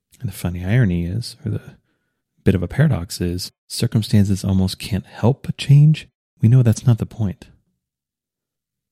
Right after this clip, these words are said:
The point is the alignment. The point is the union, not the circumstance, not the achievement, not the gratification, not the appearance, because we've grown tired of all of that.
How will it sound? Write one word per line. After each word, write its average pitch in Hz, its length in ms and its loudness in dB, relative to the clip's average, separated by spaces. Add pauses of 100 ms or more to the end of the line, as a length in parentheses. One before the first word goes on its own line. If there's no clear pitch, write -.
(400)
The - 80 -12
point 131 280 2
is 98 120 0
the 92 120 -2
alignment. 92 460 0
The - 80 -4
point - 260 4
is 135 120 2
the 92 140 0
union, 104 640 2 (680)
not 117 200 2
the 110 100 -2
circumstance, - 760 -4 (760)
not 104 200 0
the 104 120 0
achievement, 95 500 -4
not 110 200 -2
the 123 80 0
gratification, - 680 -4 (340)
not 113 200 2
the 107 140 4
appearance, - 720 -2 (680)
because - 240 -2
we've 107 120 -6
grown 107 160 4
tired 107 360 2
of 90 80 -2
all 85 140 -6
of 90 100 -12
that. 95 280 -12